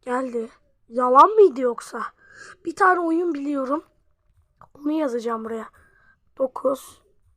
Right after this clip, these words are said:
November. İyiydi. Dokuz November. Ha. Jomi.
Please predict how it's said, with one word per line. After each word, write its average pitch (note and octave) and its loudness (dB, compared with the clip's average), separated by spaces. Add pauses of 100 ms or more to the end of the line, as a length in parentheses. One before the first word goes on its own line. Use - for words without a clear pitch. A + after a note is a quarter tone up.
(100)
November. B3 -2 (1500)
İyiydi. C4 -4 (140)
Dokuz - -10
November. C4+ -6 (1040)
Ha. C4 2 (1160)
Jomi. C#4+ -2